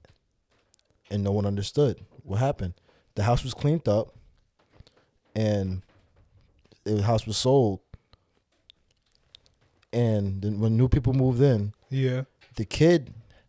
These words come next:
Speaker 1: had sightings of Jake and Bodie in his room.
Speaker 2: Uh-huh.
Speaker 1: But he would only come out at night,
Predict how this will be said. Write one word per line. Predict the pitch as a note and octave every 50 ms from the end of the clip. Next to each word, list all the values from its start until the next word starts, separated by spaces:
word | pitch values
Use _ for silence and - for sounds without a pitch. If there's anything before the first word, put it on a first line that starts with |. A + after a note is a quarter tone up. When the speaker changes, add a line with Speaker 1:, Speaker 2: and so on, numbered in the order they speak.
| _ _ -
Speaker 1:
had | - B2 A#2+ G#2 -
sightings | - - C#3 C#3+ E3+ F3+ C#3 A#2+ A2 A2 A2 - - - -
of | G#2+ G#2 G2+
Jake | G2 - B2 A#2 -
and | A#2+ A2+
Bodie | A#2 B2+ D3 D3 A#2 A2+ G#2
in | G#2 A2
his | A2 G2 G#2
room. | B2+ C#3 B2+ G2+ F2+ F#2 _ _ _ _ _
Speaker 2:
Uh-huh. | - C3 C3 C3 C3 C3+ C#3+ - _ _ _ _ _ _ _ _ _ _ - -
Speaker 1:
But | B2 A2+
he | A#2 A#2+
would | A2+ -
only | G#2+ B2 B2+ B2+
come | - - C3 B2
out | A#2+ A2 G#2
at | F#2+
night, | F#2+ G#2 B2+ C3+ A2 F2 -